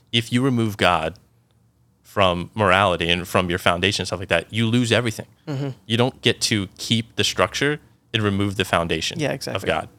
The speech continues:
Speaker 2: Yeah,
Speaker 1: You know, he,
Speaker 3: exactly.
Speaker 1: he, he was so frustrated with his contemporaries that would say,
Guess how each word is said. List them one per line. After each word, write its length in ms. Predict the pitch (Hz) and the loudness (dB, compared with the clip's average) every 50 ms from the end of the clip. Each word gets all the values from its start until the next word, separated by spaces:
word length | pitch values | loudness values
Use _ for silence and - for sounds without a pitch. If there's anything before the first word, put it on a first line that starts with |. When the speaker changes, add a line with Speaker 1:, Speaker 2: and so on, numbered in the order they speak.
| _ _ _ _ _ _ _ _ _ _ _ - | _ _ _ _ _ _ _ _ _ _ _ -8
Speaker 2:
Yeah, 80 | - - | -4 0
Speaker 1:
You 60 | - | 0
know, 100 | - - | 0 0
he, 80 | 82 - | 0 -2
Speaker 3:
exactly. 400 | - - 139 - 92 90 - - | -4 -6 -6 -6 -6 -8 -10 -10
Speaker 1:
he, 180 | - 117 110 - - | -10 -10 -10 -10 -10
he 80 | - | -10
was 120 | 110 104 - | -6 -2 0
so 120 | - 117 | 2 2
frustrated 400 | 101 - 110 107 - - 107 98 | 2 2 0 2 2 2 0 0
with 140 | 95 95 - | 0 -2 -4
his 120 | - 92 | -4 -4
contemporaries 520 | - - 95 - - 98 98 - 87 87 90 | -4 -4 -2 0 -2 -2 0 0 -2 -2 -2
that 60 | 92 | -4
would 60 | 87 | -2
say, 180 | - 95 90 | -2 -2 -2